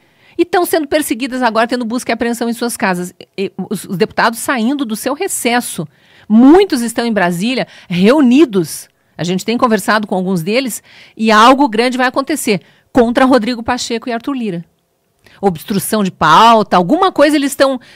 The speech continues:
armando ali, porque o parlamento está sendo fechado pelo judiciário do Lula, pela Suprema Corte do Lula e da Dilma, porque eles são donos. A Dilma tá lá, né, esquecida,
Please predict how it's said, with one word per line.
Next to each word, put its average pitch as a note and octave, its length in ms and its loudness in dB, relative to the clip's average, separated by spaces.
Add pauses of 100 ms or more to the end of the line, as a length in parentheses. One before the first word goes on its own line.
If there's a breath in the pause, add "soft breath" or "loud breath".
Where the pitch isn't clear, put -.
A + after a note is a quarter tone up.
armando G#3 420 0
ali, G#3+ 220 0
porque B3+ 580 -4
o D#4 200 6
parlamento C#4+ 1000 2 (100)
está A3 280 0
sendo A#3+ 320 -2
fechado C#4+ 1000 4 (360 soft breath)
pelo D4 280 6
judiciário C#4+ 720 4
do C#4 120 2
Lula, C4 440 6 (1000)
pela B3 180 4
Suprema C#4 480 2
Corte C4+ 420 4
do G3+ 160 2
Lula E4+ 520 8
e D#4 40 6
da D4 160 6
Dilma, G#3+ 540 4 (420)
porque B3 260 0
eles D4 240 4
são B3+ 200 4
donos. A3 240 6
A G#3+ 40 4
Dilma F#4 280 2
tá - 100 2
lá, A3 220 4
né, E3+ 120 0
esquecida, F3+ 680 -4